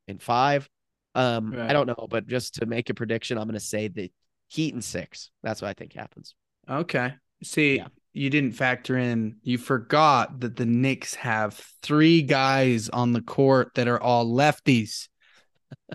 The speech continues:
Speaker 2: You're not
Speaker 1: <laughs> What?
Speaker 2: factoring that in. How often does that happen?
Speaker 1: Hold on.
Speaker 2: Never.
Speaker 1: Hold on. You got Julius Randle, R J Barrett. Oh, and Brunson.
Speaker 2: Yeah, it's
Speaker 1: Yeah, you're
Speaker 2: great.
Speaker 1: right. That's
Speaker 2: You've
Speaker 1: funny because it,
Speaker 2: Is
Speaker 1: if
Speaker 2: that
Speaker 1: we
Speaker 2: the
Speaker 1: did
Speaker 2: only
Speaker 1: an
Speaker 2: time that's ever happened?
Speaker 1: if we did an all, all N B A lefty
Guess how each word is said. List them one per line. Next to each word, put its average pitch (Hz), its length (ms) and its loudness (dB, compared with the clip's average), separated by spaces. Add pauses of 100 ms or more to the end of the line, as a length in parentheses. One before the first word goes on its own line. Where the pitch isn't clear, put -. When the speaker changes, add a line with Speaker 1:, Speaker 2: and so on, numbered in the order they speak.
(240)
Speaker 2:
You're 147 120 0
not 170 180 4
Speaker 1:
<laughs> - 20 0
What? 135 80 4
Speaker 2:
factoring 156 380 4
that 147 180 4
in. 196 200 6
How 156 200 4
often 190 240 2
does 175 80 -2
that 185 200 4
happen? 143 480 -2 (220)
Speaker 1:
Hold 147 320 6
on. 123 80 6
Speaker 2:
Never. 113 220 -2 (200)
Speaker 1:
Hold 143 160 6
on. 127 120 4
You 120 60 2
got 117 140 2
Julius 151 400 2
Randle, 143 380 2
R 127 160 0
J 127 160 -2
Barrett. 117 540 -4 (340)
Oh, 170 140 6
and 147 140 4
Brunson. 165 440 -2 (420)
Speaker 2:
Yeah, 170 480 0 (140)
it's 131 180 -6
Speaker 1:
Yeah, 135 120 0
you're 160 100 8
Speaker 2:
great. - 140 8
Speaker 1:
right. 185 280 2 (420)
That's 160 220 0
Speaker 2:
You've 147 60 -4
Speaker 1:
funny 147 260 4
because 131 320 -2
it, - 140 -2
Speaker 2:
Is 147 200 4
Speaker 1:
if 151 40 6
Speaker 2:
that 208 140 8
Speaker 1:
we 202 60 2
Speaker 2:
the 226 60 6
Speaker 1:
did 202 80 8
Speaker 2:
only 202 160 8
Speaker 1:
an 139 60 0
Speaker 2:
time 190 240 4
that's 180 300 2
ever 151 260 0
happened? 139 540 -4 (220)
Speaker 1:
if 147 140 0
we 170 160 -2
did 208 160 2
an 170 140 2
all, 120 300 0
all 156 300 2
N 165 120 -2
B 151 160 0
A 135 100 0
lefty 127 720 -4